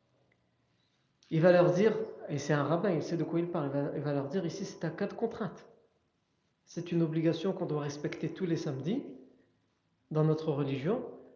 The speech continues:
Mais quand il y a un cas de guerre ou quelque chose comme ça, évidemment, il faut se défendre, on va pas rester dans nos demeures. Et donc lui, il ira jusqu'au bout, et il ira,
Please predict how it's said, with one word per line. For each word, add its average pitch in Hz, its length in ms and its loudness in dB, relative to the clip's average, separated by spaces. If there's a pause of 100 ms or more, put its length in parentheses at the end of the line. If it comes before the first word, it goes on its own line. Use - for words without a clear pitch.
(180)
Mais 156 100 -2
quand 180 220 0
il 165 120 0
y 165 80 6
a 156 80 4
un 147 220 0
cas 180 220 4
de 151 140 2
guerre 208 420 6
ou 147 260 0
quelque 143 240 -4
chose 151 200 -4
comme 147 120 -4
ça, 254 120 -2
évidemment, 156 380 2
il 208 80 2
faut 156 140 -4
se 135 80 -6
défendre, 185 360 0
on 139 40 -4
va 139 60 -2
pas 156 140 -4
rester 143 220 -6
dans 151 120 -4
nos 143 140 -2
demeures. 175 340 0 (1800)
Et 175 100 2
donc 180 200 8
lui, 240 420 6
il 196 80 4
ira 185 200 10
jusqu'au - 340 2
bout, 233 380 0 (320)
et 170 80 4
il 175 60 8
ira, 180 340 6